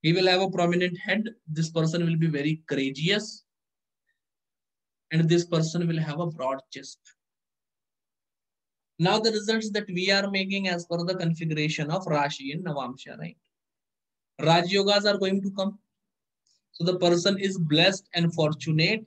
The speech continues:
in the matters of job or profession. The person should be either in government job or will be in business. The person will be courageous.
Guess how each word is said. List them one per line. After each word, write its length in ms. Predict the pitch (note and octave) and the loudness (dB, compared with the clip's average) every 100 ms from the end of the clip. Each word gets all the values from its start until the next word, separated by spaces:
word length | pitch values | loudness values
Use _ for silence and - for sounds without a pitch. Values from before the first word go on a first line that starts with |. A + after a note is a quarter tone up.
| - | -4
in 240 | D#3 D3+ | -2 0
the 160 | E3+ F#3+ | 0 0
matters 460 | D3+ D3 - - | 0 -2 -6 -8
of 240 | D3 E3 - - _ _ _ _ _ - | -4 -4 -4 -12 _ _ _ _ _ -2
job 360 | C#3+ E3 G3 - _ _ _ _ _ _ _ _ _ _ _ _ _ _ _ _ _ _ _ - | 2 4 2 -4 _ _ _ _ _ _ _ _ _ _ _ _ _ _ _ _ _ _ _ 0
or 180 | D#3+ D#3+ | 2 2
profession. 680 | D#3 D3+ D#3 D#3+ A3 C#4 - _ _ _ _ _ _ _ _ - | 2 2 2 0 -2 -6 -10 _ _ _ _ _ _ _ _ -2
The 140 | E3+ | 0
person 400 | E3+ F#3+ F#3 A#3 | 4 2 2 0
should 260 | A3+ A3+ G3 | 0 -4 -2
be 140 | G#3+ | 0
either 340 | G3 F#3 F3+ F#3+ | 2 4 4 2
in 140 | G3 | 0
government 500 | F#3 D#3+ E3 F#3 G3 | 0 2 2 -2 -8
job 260 | F3+ F#3+ A3+ | 0 0 2
or 160 | F#3+ F3+ | 0 -2
will 160 | D#3+ D3+ | -6 -4
be 180 | D#3 | -2
in 120 | D#3 D3+ | -2 -2
business. 520 | D3 D#3 B3 - - _ _ _ _ _ _ _ _ _ _ _ _ _ _ _ _ _ _ _ | -2 -4 -6 -8 -14 _ _ _ _ _ _ _ _ _ _ _ _ _ _ _ _ _ _ _
The 120 | D#3 | -6
person 360 | D#3 F3 E3+ G#3 F#3+ | 0 0 0 -4 -4
will 140 | F#3+ | -4
be 160 | F#3+ F#3+ | -4 -4
courageous. 840 | E3 D#3+ D#3 F3+ G3+ A3+ - | 0 0 0 -2 -4 -8 -14